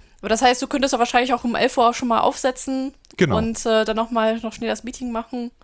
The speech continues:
Speaker 2: Genau,
Speaker 1: Und das einfach
Speaker 2: genau.
Speaker 1: ja.
Speaker 2: So, so ein bisschen na-, so hab ich's heute gemacht, ne? Also so ein bisschen die Sachen vorher schnibbeln und dann noch mal an den Rechner und dann, genau. Das
Speaker 1: Ja.
Speaker 2: hat gut gepasst. Mhm.
Speaker 1: Okay. In der kleinen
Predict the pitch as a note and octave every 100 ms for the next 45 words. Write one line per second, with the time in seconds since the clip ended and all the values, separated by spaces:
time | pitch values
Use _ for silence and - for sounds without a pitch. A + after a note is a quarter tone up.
0 | _ - - - D3 F2 - A3 G#3+ G#3+
1 | G#2+ F2 - - - - - _ B2+ B2+
2 | B2 C#3+ F#3+ D#3 C3+ B2 B2+ A#2+ A2 G#2+
3 | - F#2+ F2 - C3 G#2+ G2 G#2+ G#2+ G2+
4 | G#2+ G#2 G2+ G#2 F#2+ C3 B2+ A#2+ A2+ F#2+
5 | G2 G2 - - - - - G#2+ G#2 -
6 | G2+ G#2 C3+ - A#2+ A#2+ - F#2+ F#2+ F#2+
7 | F#2+ - - - - - G#2 - - -
8 | - - G2+ - - - A2 G2 - -
9 | - - - - - - - - A#3 -
10 | F#3 - - - - - - - - C4+
11 | D#4 - D4+ D#4 D#4